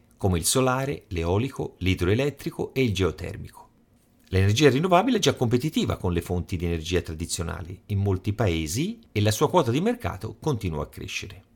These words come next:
Questo offre molte opportunità di investimento come produttori di energia,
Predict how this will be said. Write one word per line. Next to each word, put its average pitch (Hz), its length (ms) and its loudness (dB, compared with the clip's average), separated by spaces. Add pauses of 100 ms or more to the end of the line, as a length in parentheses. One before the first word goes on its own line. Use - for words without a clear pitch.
(280)
Questo - 540 4
offre 98 280 4
molte 113 360 2
opportunità 82 500 -4
di 78 140 -8
investimento 78 880 -4
come 160 240 4
produttori 143 760 2
di 151 120 -2
energia, 95 680 0